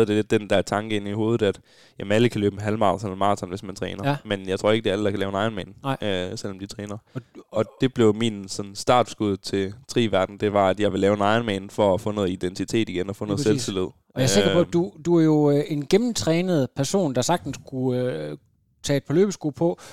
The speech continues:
Speaker 2: og så gå i gang, og sikkert også købe en racercykel og, og køre vejene tynde i det der område, du bor i. Men, men, men svømningen har jo altid været, det er simpelthen noget, folk de,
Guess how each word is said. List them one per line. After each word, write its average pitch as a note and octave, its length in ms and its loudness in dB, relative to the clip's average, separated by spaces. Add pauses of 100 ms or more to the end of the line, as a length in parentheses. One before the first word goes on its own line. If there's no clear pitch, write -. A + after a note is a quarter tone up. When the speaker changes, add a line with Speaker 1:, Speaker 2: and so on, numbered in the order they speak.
(160)
Speaker 2:
og C3 120 -4
så D3 100 -2
gå D3 140 2
i C#3 40 2
gang, F3 300 2
og B2+ 300 0
sikkert E3+ 220 0
også D3 160 0
købe E3+ 260 0
en C3 100 -4
racercykel C#3+ 540 -2
og, G#2+ 360 -2
og C3 320 -6
køre A#2+ 440 0
vejene C3+ 500 0 (520)
tynde F#3+ 460 -2
i B2 440 0
det C#3 100 -8
der C#3 100 2
område, C#3+ 420 -2
du C3+ 80 -4
bor E3 280 4
i. D3+ 160 2
Men, D3 240 -2
men, D3 220 0
men C#3+ 120 -2
svømningen F#3+ 480 0
har B2+ 180 -2
jo C#3 60 2
altid E3+ 380 0
været, B2 580 0
det - 80 -6
er D3+ 60 0
simpelthen D3+ 200 -4
noget, D3+ 180 0
folk D#3 300 -2
de, C#3+ 160 0